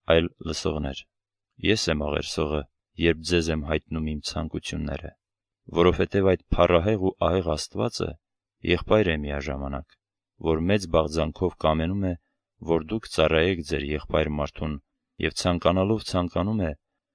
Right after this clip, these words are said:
որ դուք հավատարիմ լինեք այն պատկերացումին ու գաղափարին, որ ունի ձեր հանդեպ։ Դուք հաճախ եք խոսում այն մտերիմ մարդկանց մասին,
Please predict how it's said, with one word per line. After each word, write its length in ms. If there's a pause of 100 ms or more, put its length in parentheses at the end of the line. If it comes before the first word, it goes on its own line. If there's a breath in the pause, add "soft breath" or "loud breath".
որ 220
դուք 180
հավատարիմ 600
լինեք 340
այն 200
պատկերացումին 840
ու 100
գաղափարին, 680 (220)
որ 320
ունի 300
ձեր 240
հանդեպ։ 460 (640)
Դուք 160
հաճախ 400
եք 160
խոսում 400
այն 160
մտերիմ 440
մարդկանց 520
մասին, 400